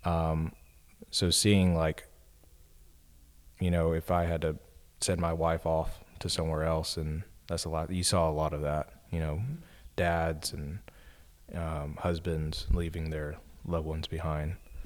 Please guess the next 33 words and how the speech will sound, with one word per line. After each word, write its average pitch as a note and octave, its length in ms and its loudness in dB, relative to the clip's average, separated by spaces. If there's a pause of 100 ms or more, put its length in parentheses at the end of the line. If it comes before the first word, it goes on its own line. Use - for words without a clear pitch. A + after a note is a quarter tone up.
(420)
or F2+ 180 2
sending E2 340 4
them D#2+ 140 4
off D#2+ 260 -4 (280)
to - 100 -8
safety. D#2+ 520 -4 (520)
Um, D#2+ 640 2 (200)
that F2 120 0
was E2 120 -2
pretty D#2+ 580 0
a E2+ 100 -2
common D#2+ 400 -2
thing D#2 380 -2 (180)
that D#2+ 120 0
you D#2+ 120 -2
would D#2+ 120 -4
see D#2 340 -2 (320)
all E2+ 120 -2
the D#2+ 100 -2
time. E2 380 0 (840)
So E2+ 420 2 (420)
I, F#2+ 140 4
s-, - 160 -2 (120)
I F2+ 120 0
saw, E2 720 2 (180)
like, E2 260 -2
the F2+ 80 -4
family E2 380 0
trying D#2+ 400 -2
to D#2 320 -6
adjust E2+ 480 -4
in D#2+ 140 -4
Poland D2+ 640 -4